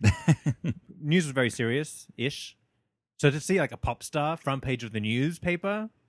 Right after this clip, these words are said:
Speaker 2: slow news day, and, like, shit, this is serious. But now everybody knows about it. People were coming to me asking me if I was okay. Like, "Are you
Speaker 1: Yeah.
Speaker 2: okay?"
Speaker 1: Oh, I got the
Speaker 2: Like,
Speaker 1: same
Speaker 2: I'm,
Speaker 1: thing.
Speaker 2: I was like, "I'm fine."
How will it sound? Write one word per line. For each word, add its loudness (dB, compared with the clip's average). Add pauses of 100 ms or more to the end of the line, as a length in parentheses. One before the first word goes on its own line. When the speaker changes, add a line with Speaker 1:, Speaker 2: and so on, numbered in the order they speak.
Speaker 2:
slow 0
news -2
day, -4 (520)
and, 0
like, -2 (120)
shit, 6
this -2
is -6
serious. 2 (340)
But -2
now 2
everybody -4
knows 0
about -6
it. -8 (460)
People 2
were 0
coming 4
to 0
me 2
asking 0
me 6
if 0
I 8
was 6
okay. 4 (180)
Like, 2
"Are 10 (200)
you 8
Speaker 1:
Yeah. 8
Speaker 2:
okay?" 2 (200)
Speaker 1:
Oh, 8
I 4
got 2
the 0
Speaker 2:
Like, 6
Speaker 1:
same 6
Speaker 2:
I'm, 0
Speaker 1:
thing. 4
Speaker 2:
I 2
was 6
like, 2
"I'm 0
fine." 0